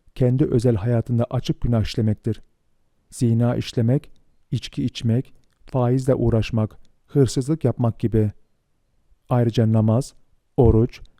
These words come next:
zekat gibi farzları terk ediyorsa fasık olur. Böylece zalim bir yönetici iktidarda kalamaz.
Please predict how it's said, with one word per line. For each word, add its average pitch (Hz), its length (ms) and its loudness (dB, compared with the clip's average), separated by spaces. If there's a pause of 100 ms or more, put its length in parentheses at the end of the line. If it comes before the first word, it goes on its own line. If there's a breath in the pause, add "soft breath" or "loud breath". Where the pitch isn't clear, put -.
(100)
zekat 135 420 0
gibi 127 180 0
farzları 127 460 0
terk 127 320 0
ediyorsa 127 540 0 (240)
fasık 113 460 -2
olur. 104 220 -2 (1120)
Böylece 113 380 4
zalim 123 400 0
bir 147 100 2
yönetici 117 500 0
iktidarda 117 500 -2
kalamaz. 107 520 -2